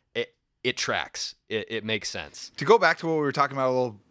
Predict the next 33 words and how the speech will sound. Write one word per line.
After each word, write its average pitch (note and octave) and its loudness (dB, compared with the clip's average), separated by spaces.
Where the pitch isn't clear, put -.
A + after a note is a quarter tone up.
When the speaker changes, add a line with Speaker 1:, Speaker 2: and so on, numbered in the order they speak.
Speaker 2:
bit E3 0
ago, A2 -2
do C3 -4
you G3 4
think D#4+ -4
there C#4+ 6
are F3+ 6
any D3+ 2
Rams A2+ 0
fans E3+ 0
that D#3+ 4
are C#3+ 8
like, C#3 6
"Oh, C4+ 10
man, B3+ 4
I A#3+ 2
can't C4 2
believe A#3 -2
we G#3 -6
got G#3+ 8
Odell. G3 6
We F3 4
already B3+ 8
have G#3+ 6
Kupp G#3 6
and D3 -2
Woods. D#3+ 6
Why D3 10
would B3+ 2
we A3 6
go F3+ 6
get A#3 2
Odell?" D3 6